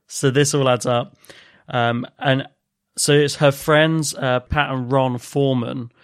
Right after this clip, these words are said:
who said it was her, um,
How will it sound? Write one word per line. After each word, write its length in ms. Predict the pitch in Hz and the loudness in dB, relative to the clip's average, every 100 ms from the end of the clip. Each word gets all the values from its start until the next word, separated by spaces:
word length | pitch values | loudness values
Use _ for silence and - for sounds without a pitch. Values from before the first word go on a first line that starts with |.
| _ _ | _ _
who 180 | - 113 | -2 -2
said 240 | - 120 | 2 0
it 80 | 117 | 0
was 140 | 110 | -4
her, 320 | - 113 131 143 _ - - - _ | -2 0 0 -6 _ -20 -20 -20 _
um, 640 | 123 117 113 113 113 117 | 0 2 2 2 -2 -6